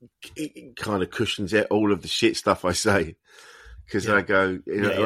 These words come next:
Speaker 1: I'll say, like, "Well, that's a shit shirt. I've got a shit shirt on as well." <laughs> Like, just,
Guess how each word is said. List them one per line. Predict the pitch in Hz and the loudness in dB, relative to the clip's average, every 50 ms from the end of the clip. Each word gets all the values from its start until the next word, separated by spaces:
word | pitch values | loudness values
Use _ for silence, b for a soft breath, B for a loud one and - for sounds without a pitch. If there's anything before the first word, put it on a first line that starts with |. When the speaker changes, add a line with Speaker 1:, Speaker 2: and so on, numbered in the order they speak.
| 95 | 2
Speaker 1:
I'll | 101 110 104 | 4 2 2
say, | - - 110 104 101 | 2 2 2 2 4
like, | 98 95 90 - - | 4 2 2 0 0
"Well, | 95 110 110 110 95 - - b b b b b | 0 0 0 0 -2 -6 -12 b b b b b
that's | 143 139 - | -8 -6 -6
a | 87 | -6
shit | - - 95 90 - | -4 -4 -4 -4 -4
shirt. | - - 92 92 101 98 - _ _ _ _ _ - | -2 0 2 2 2 0 -2 _ _ _ _ _ -6
I've | - 185 - | -6 -4 -2
got | 107 80 | 0 -2
a | 76 | -2
shit | - - 104 101 - | -2 0 0 0 0
shirt | - - 107 104 | 0 0 0 2
on | 92 120 123 | 2 0 0
as | 127 | -2
well." | 143 170 165 123 - - | 0 2 2 2 2 2
<laughs> | - 123 - - | 0 0 0 0
Like, | 123 113 107 - | -4 -4 -4 -6
just, | - - 123 123 101 - _ | -8 -6 -6 -6 -6 -8 _